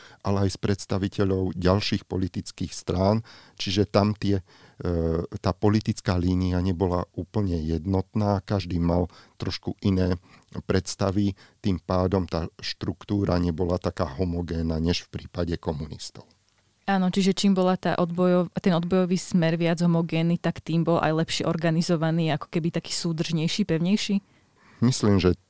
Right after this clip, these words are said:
Speaker 1: to by mohlo byť, e, hlavnou myšlienkou toho, čo som teraz povedal.
Speaker 2: A môžeme povedať, že práve komunistický odboj mal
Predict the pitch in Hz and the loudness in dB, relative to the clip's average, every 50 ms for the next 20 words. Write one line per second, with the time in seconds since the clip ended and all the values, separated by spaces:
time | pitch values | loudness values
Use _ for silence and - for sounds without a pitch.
0 | _ _ _ _ - 110 107 101 95 101 98 90 90 92 90 87 82 - 95 87 | _ _ _ _ 8 8 8 10 10 8 8 8 6 4 4 2 2 2 4 4
1 | 90 82 73 80 92 82 - - - - - - - - - - - - 87 85 | 4 4 4 2 0 0 0 -6 -14 -18 -20 -20 -20 -20 -20 -20 -10 -4 -4 -2
2 | 80 80 80 80 80 82 80 - - 85 82 90 92 92 92 92 87 85 80 80 | 0 0 0 0 0 0 0 -2 -2 0 4 6 6 6 6 4 0 0 -2 -2
3 | 78 - - 90 82 82 - - 90 82 76 - - 85 73 76 78 76 - - | -2 -2 -2 -2 -2 -2 -2 -2 -2 -2 -4 -4 -6 -6 -4 -4 -6 -8 -8 -12
4 | - - 80 76 - - - - - - - - - _ _ - - 85 76 69 | -12 -10 -10 -10 -10 -10 -10 -10 -10 -10 -10 -12 -14 _ _ -14 -10 -10 -10 -10
5 | 73 71 - - 85 92 - _ _ _ _ _ _ _ _ _ _ _ - 185 | -10 -12 -12 -12 -12 -14 -16 _ _ _ _ _ _ _ _ _ _ _ 2 4
6 | 185 180 180 180 185 180 - - 180 170 180 170 180 175 - 185 - - 180 170 | 4 4 4 4 2 2 2 0 0 0 0 0 0 0 0 -2 -2 0 0 0
7 | 170 175 170 - 185 175 175 175 175 165 - - 175 - - - - 160 - 170 | 0 0 0 0 0 0 2 2 0 -2 -4 -6 -10 -10 -10 -10 -10 -8 -6 -6
8 | 165 175 160 165 165 160 170 170 165 156 165 | -4 -4 -2 -2 0 0 2 2 2 0 0